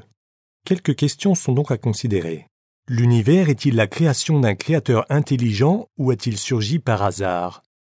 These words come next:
La science ou la théorie de l'évolution réfute-t-elle l'existence de Dieu ? Telle est la vérité de l'islam. Il n'y a qu'un seul Dieu, le créateur et pourvoyeur de l'humanité. Béni et exalté soit-il.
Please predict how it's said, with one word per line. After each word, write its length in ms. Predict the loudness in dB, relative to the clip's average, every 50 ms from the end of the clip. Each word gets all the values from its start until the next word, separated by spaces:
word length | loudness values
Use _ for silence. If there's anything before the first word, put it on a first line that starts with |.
| _ _ -2
La 100 | -2 -2
science 560 | 0 -2 0 2 2 4 4 2 0 -2 -4 -2
ou 100 | 0 0
la 80 | 0
théorie 360 | 2 2 2 2 2 2 2 2
de 100 | 2 2
l'évolution 720 | 2 2 2 2 2 2 0 -2 -4 -4 -4 -4 -4 -6
réfute-t-elle 600 | -4 -4 -4 -2 -2 -4 -4 -2 -2 0 0 2
l'existence 640 | 0 -2 -2 -2 -2 -4 -6 -4 -2 -2 -2 -2 -2
de 80 | -4
Dieu ? 360 | -6 -4 -2 -2 -2 -2 -2 -4 -10 _ _ _ _ _ _ _
Telle 120 | 0 0
est 60 | 2 2
la 140 | 0 0
vérité 440 | 0 2 2 2 2 0 0 -2 -2
de 120 | -2 0 -4
l'islam. 580 | -4 -6 -6 -4 -4 -4 -4 -6 -10 -14 -18 _ _ _ _ _ _ _ _
Il 140 | -2 2 2
n'y 140 | 4 4 2
a 60 | 2
qu'un 160 | 2 0 0
seul 280 | 2 2 0 0 0 -2
Dieu, 260 | -2 -4 -4 -4 -6 -10 _ _ _ _ _ _ _
le 80 | -6 -6
créateur 680 | -4 0 0 2 0 2 0 0 2 2 0 -2 -4 -4
et 100 | -4 -4
pourvoyeur 580 | -2 -4 -4 0 2 2 2 4 2 2 2
de 120 | 2 0 0
l'humanité. 680 | 2 2 2 2 0 -2 -4 -4 -6 -6 -6 -6 -12 _ _ _ _ _ _
Béni 500 | -4 0 2 2 4 4 2 2 0 -2 -2
et 120 | -2 -2
exalté 460 | 0 -2 0 -2 -2 -2 -2 -2 -4 -4
soit-il. 560 | -2 -4 -6 -4 -4 -8 -8 -8 -8 -14